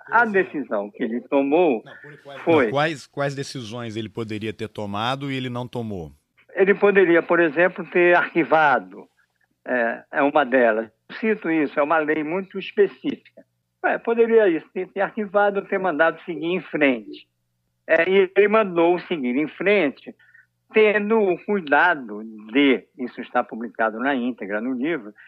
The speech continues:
Speaker 2: de concordar com o mérito do resultado contra o Bolsonaro. Ele concordou no mérito,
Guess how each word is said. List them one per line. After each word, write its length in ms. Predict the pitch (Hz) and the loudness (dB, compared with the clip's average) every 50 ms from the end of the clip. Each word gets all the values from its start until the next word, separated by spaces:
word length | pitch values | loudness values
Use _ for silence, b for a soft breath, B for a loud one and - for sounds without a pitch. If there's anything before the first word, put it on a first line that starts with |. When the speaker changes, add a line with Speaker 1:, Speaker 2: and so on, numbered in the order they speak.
| B B B B B B - | B B B B B B -8
Speaker 2:
de 360 | 190 175 196 202 214 226 240 - _ _ - - | 0 4 6 6 6 4 2 -2 _ _ -4 0
concordar 1040 | 226 240 240 226 208 - - 240 220 170 - 123 117 131 135 147 165 165 - - - _ _ _ _ _ _ _ | 2 2 2 2 0 0 2 2 2 2 -2 0 2 4 4 4 4 2 -2 -6 -12 _ _ _ _ _ _ _
com 200 | - 185 202 214 | 0 2 4 4
o 40 | 220 | 4
mérito 580 | 214 180 147 143 143 143 143 160 151 - - 180 | 2 2 4 4 4 4 2 -4 -4 -6 -8 -8
do 120 | 175 196 | -6 -4
resultado 680 | 170 180 190 180 196 202 196 - - 143 147 165 170 185 - | -2 -2 -2 -2 -4 -6 -6 -2 0 0 2 0 -2 -4 -8
contra 420 | - - 143 151 160 156 - 180 | -2 0 2 2 2 0 -2 -4
o 20 | |
Bolsonaro. 640 | 180 180 190 185 - - 220 214 170 120 98 104 - _ _ _ _ _ - | -2 -2 -4 -4 -4 -6 -4 -2 -2 -2 -2 -4 -10 _ _ _ _ _ -10
Ele 240 | 120 107 101 117 113 | -8 -8 -8 -8 -8
concordou 680 | - 139 143 131 - 185 151 127 123 131 151 165 185 185 | -6 -8 -6 -4 -2 -2 -2 -2 -2 0 2 2 2 2
no 180 | 180 190 202 | 0 0 0
mérito, 720 | 190 160 156 156 156 151 127 110 104 98 _ - - - | 2 2 4 4 4 4 2 0 -6 -10 _ -16 -20 -20